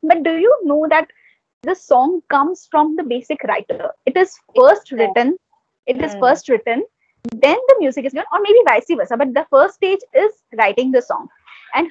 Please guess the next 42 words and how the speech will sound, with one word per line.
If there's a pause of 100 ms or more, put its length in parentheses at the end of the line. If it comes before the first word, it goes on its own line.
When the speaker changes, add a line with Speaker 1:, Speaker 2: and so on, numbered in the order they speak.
Speaker 1:
हर
आर्टिस्ट
अपना
कंट्रीब्यूशन
देता
है,
राइटर, (460)
लिरिसिस्ट
जो
है
वो
अपना
कंट्रीब्यूट
करते
हैं, (300)
म्यूजिक
डायरेक्टर
कंट्रीब्यूट
करते
हैं,
वोकलिस्ट,
सिंगर्स
अपना
कंट्रीब्यूशन
देते
हैं, (380)
then
the
actor
performs,
the
choreographers, (220)
जो
डांस
होता
है
तो
there
are
choreographers
too। (500)
तो